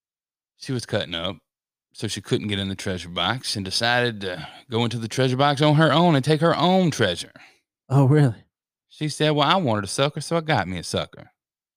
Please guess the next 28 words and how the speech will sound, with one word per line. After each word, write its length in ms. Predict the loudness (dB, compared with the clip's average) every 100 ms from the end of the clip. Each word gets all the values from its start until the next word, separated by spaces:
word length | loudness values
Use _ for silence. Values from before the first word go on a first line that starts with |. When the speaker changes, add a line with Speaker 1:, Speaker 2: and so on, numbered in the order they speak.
| _ _ _ _ _ _ _ _ _
Speaker 1:
Sucker. 420 | -4 -4 -4 -10 _ _ _ _ _ 2
Speaker 2:
<laughs> 340 | 4 6 4 2 -12 -20 _ _ _ _ _ _ _ _ _ _ _ -12
Speaker 1:
And 80 | -6
she's 160 | 0
like, 120 | 0 2
"Well, 120 | 0
you 120 | -2
can't 360 | -2 -2 -2 0
do 160 | -2
that, 200 | 0 0
Harper." 320 | 0 -2 -2 -8
She 160 | -6
goes, 160 | -4 -2
"Well, 140 | 0
I 40 | 2
wanted 340 | 4 2 2
it, 40 | 0
so 140 | 0
I 80 | 0
got 260 | 2 0 0
it." 120 | -8 _ _ _ _ _ _ _ _ _ _ _ _ _ -6
Just 220 | -6 -8 _ _ _ _ _ _ _ -2
proves 260 | 0 0
the 80 | -4
point 220 | -2 0 0
of 60 |
thug 200 | 0 0
life. 440 | 0 -2 -4 -12